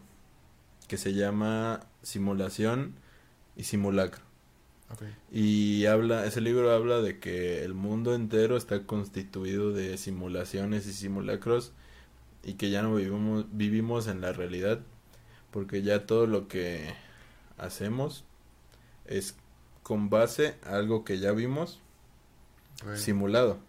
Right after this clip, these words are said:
Speaker 1: y entonces tú lo replicas, entonces tú estás replicando la simulación de lo que ya viste, entonces empieza a ser como un <laughs> pedo muy loco, güey,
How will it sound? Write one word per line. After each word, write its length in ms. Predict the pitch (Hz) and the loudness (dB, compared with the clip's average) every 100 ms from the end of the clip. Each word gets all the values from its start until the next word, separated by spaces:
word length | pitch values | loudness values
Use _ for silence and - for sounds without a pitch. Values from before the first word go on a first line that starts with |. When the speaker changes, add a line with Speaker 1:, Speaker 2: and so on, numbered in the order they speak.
| - - - - - - - | -20 -20 -20 -20 -20 -20 -8
Speaker 1:
y 140 | 104 98 | -2 -2
entonces 340 | 98 107 104 | 2 0 2
tú 100 | 117 | 2
lo 160 | 110 101 | 4 2
replicas, 600 | 92 - 110 113 98 - - | 0 -2 -2 0 -4 -4 -8
entonces 360 | - 107 104 - | -6 -2 -4 -2
tú 120 | 110 | -4
estás 280 | 104 107 107 | 0 0 2
replicando 600 | 107 101 95 98 101 104 | 0 -2 -6 -6 -2 0
la 140 | 101 98 | 0 -2
simulación 760 | 98 98 98 95 110 120 127 - - - - - - - - - | -4 -2 -2 -2 -2 -4 -6 -12 -20 -20 -20 -20 -20 -20 -20 -10
de 140 | 101 92 | -8 -6
lo 180 | 101 | -8
que 140 | - 90 | -8 -4
ya 140 | 92 | 0
viste, 520 | 98 110 110 123 - | 0 0 0 -2 -2
entonces 300 | 107 107 120 | -2 0 2
empieza 380 | 127 110 117 131 | 2 2 2 4
a 40 | 117 | 6
ser 220 | 123 120 | 4 4
como 260 | 185 - 156 | 2 2 4
un 120 | 175 135 | 4 2
<laughs> 60 | |
pedo 320 | 135 139 135 156 | 6 6 6 6
muy 260 | 143 151 | 6 6
loco, 460 | 143 139 139 135 131 | 6 4 4 2 4
güey, 180 | 131 | 2